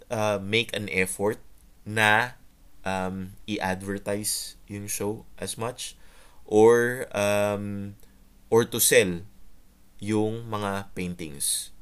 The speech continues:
So, um, depende sa inyo kung ano yung mas, mas trip nyo dun.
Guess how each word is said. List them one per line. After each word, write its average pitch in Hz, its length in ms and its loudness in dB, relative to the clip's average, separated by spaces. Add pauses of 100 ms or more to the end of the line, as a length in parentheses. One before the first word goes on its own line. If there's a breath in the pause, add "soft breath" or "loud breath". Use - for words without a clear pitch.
So, 113 640 2 (560 soft breath)
um, 110 640 -4 (1040)
depende 131 480 -2
sa 120 160 2
inyo 120 160 -4
kung 95 160 -6
ano 95 160 -6
yung 101 240 -8
mas, - 320 -4
mas 92 320 -4
trip 92 240 -10
nyo 92 160 -6
dun. 85 400 -4